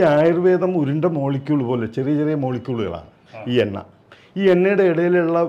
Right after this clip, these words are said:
Speaker 1: back space ഉണ്ട്, ഇഷ്ടംപോലെ space ഉണ്ട്. ആ മരുന്നുകൾ, നമ്മൾ ഇടുന്ന മരുന്നുകൾ അത് കാച്ചുന്ന സമയത്ത് ഇതിനകത്തേക്ക് നിറയുകയാണ് ചെയ്യുന്നത്. അതുകൊണ്ട് ഈ നിറഞ്ഞു കഴിഞ്ഞു കഴിഞ്ഞാൽ മരുന്നുകൾ നമ്മുടെ തലയിൽ, ഇപ്പം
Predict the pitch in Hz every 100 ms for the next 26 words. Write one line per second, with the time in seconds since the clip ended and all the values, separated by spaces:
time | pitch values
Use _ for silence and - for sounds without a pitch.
0 | - - _ - 120 135 - - 165 -
1 | 107 - - _ - - 127 151 165 -
2 | 127 110 92 64 - _ _ - - 143
3 | 190 240 196 156 156 165 165 143 135 143
4 | 170 147 160 170 151 123 127 135 139 123
5 | 127 107 131 123 123 117 113 120 107 113
6 | 113 123 120 117 98 87 90 85 78 -
7 | - - _ _ _ _ _ _ _ _
8 | - - 135 175 196 196 208 - 165 214
9 | 226 160 143 160 185 156 143 151 147 135
10 | 143 131 110 107 117 120 117 135 - -
11 | - 131 127 127 123 110 -